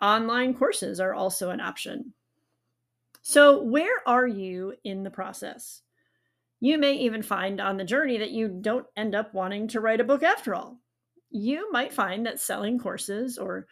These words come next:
leading in-person workshops at church or public speaking is the most effective way to get your message out there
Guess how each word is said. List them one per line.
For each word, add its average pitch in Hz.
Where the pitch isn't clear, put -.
leading 226
in-person 240
workshops 247
at -
church 302
or 240
public 285
speaking 208
is 196
the 220
most 226
effective 277
way 254
to 233
get 190
your 226
message 202
out 185
there 202